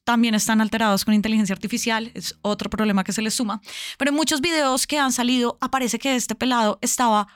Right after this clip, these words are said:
muy, muy cerca al último momento del evento del senador. Él estaba a tiro, básicamente, y no se ven escoltas alrededor.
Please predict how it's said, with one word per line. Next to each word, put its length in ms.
muy, 640
muy 540
cerca 500
al 180
último 300
momento 460
del 140
evento 300
del 100
senador. 420
Él 140
estaba 500
a 100
tiro, 280
básicamente, 640
y 140
no 200
se 160
ven 140
escoltas 420
alrededor. 400